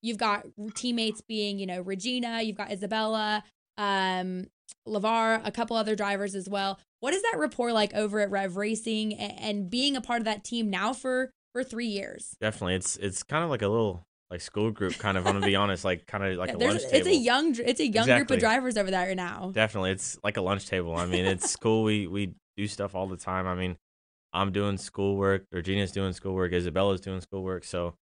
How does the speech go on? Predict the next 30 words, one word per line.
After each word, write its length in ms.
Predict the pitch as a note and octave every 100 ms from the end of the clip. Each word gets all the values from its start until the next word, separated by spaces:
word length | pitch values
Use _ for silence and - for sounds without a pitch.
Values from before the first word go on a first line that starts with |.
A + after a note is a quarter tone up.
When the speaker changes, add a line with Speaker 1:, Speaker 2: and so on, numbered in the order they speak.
| _ _
Speaker 2:
it's 100 | -
cool. 220 | - G#2
And 80 | G2
then 80 | F#2
we 80 | F#2
have 200 | F#2 F#2
little 180 | F2+ F2
basketball 360 | F2+ E2+ F2+
games 260 | F2 F2 F2+
and 120 | F2
stuff. 280 | - F2+ F2+
But 60 | E2+
at 60 | E2+
the 60 |
same 200 | - A2
time, 340 | G#2+ G2+ G#2+ G2+
what 120 | F#2+
I 20 |
really 240 | F#2 G2+ G2
like, 260 | G2 G2
especially 360 | E2 G#2 G2+ A2
about 180 | F#2 F2
our, 140 | E2+
like, 200 | E2+ E2+ -
our 140 | E2
late 160 | F#2+ G2+
model 220 | F#2+ F#2
group, 180 | F2+ F2
is 120 | E2+
that 200 | F2+